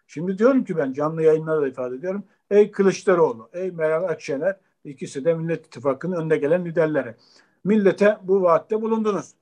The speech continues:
Geliştirilmiş parlamenter sistem. O zaman deyin ki biz fiilen bu sistemi uygulayacağız.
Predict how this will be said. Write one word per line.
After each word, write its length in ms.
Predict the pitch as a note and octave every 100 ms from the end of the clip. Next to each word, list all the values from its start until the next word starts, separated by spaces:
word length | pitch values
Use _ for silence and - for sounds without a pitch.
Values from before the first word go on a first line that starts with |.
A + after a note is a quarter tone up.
| _
Geliştirilmiş 600 | D3 D3+ C#3+ D#3 D3+ F3+
parlamenter 520 | - D3+ D#3+ D#3+ D3+ C3+
sistem. 380 | A#2+ - A2+ - - _
O 120 | F3+ F3+
zaman 340 | G#3 F#3 C#3+
deyin 220 | F#3 B3+
ki 260 | - D3+ - _ _ _ _
biz 280 | F#3+ A#3 - _ _ _ _ _ _ _ _ _
fiilen 500 | G#3+ A#3+ G3+ G#3 A3+ -
bu 240 | F3+ G#3 -
sistemi 420 | - F3+ - E3+
uygulayacağız. 840 | A3 G3+ F#3+ G3+ G#3 G3 F#3 -